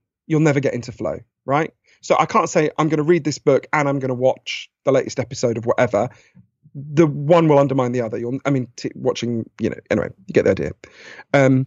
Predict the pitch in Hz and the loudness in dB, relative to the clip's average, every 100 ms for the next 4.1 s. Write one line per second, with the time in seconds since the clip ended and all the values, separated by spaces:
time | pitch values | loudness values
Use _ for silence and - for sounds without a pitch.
0 | - - 156 - 226 220 190 - - 143 | -6 -2 -2 2 2 4 4 2 0 -2
1 | 127 131 - 170 - - 139 127 - 131 | -4 -6 0 0 0 -2 -2 -2 -2 0
2 | 143 147 143 147 151 123 117 113 113 107 | 2 2 0 -2 -2 0 -2 -2 -6 -8
3 | - _ _ _ - 127 - - - 107 | -14 _ _ _ -2 -2 -2 -8 -6 -4
4 | 85 | -4